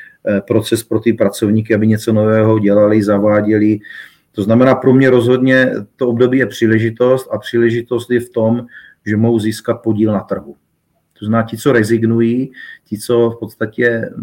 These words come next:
nebudou dělat tu akvizici, nebudou se snažit tu firmu posouvat dopředu, ať je to teritoriálně, ať je to produktově, ať je to automatizací a nějakýma službama, tak v podstatě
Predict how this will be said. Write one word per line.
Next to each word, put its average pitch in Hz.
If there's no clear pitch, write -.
nebudou 110
dělat 120
tu 120
akvizici, 107
nebudou 113
se 117
snažit 113
tu 113
firmu 110
posouvat 107
dopředu, 101
ať 101
je 110
to 113
teritoriálně, 104
ať 98
je 110
to 110
produktově, 107
ať 98
je 110
to 110
automatizací 107
a 95
nějakýma 110
službama, 104
tak -
v -
podstatě 113